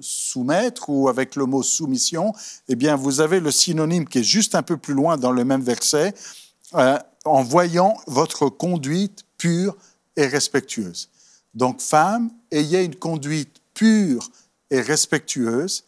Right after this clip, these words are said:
parce qu'au travers de cette conduite, sans parole,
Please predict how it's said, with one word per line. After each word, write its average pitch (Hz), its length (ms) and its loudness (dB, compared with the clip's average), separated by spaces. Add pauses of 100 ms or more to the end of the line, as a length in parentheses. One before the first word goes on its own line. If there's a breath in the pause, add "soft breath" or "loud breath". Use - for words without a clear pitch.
(300 loud breath)
parce - 220 0
qu'au 240 180 0
travers 180 480 0
de 147 140 -4
cette - 340 -4
conduite, 143 720 -4
sans - 400 0
parole, 117 540 2